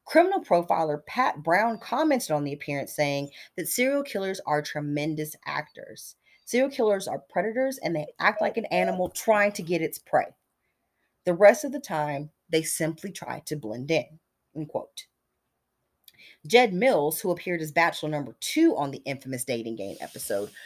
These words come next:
recalled conversations in the back room, in the ba-, in backstage, in the green room with Alcala.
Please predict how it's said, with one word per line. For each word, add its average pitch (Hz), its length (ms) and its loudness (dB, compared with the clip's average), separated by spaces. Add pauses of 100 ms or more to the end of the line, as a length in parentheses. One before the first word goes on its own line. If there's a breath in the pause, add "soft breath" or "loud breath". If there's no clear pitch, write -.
(180 loud breath)
recalled 269 480 4
conversations 165 640 0
in 143 80 -4
the 135 80 -2
back 165 420 0
room, 139 320 -6 (380 loud breath)
in 190 100 0
the 175 60 -2
ba-, 208 280 6
in 226 200 0
backstage, 147 720 0
in 160 100 0
the 151 80 -4
green 214 320 -2
room 143 280 -4 (180 loud breath)
with 165 160 0
Alcala. 143 680 2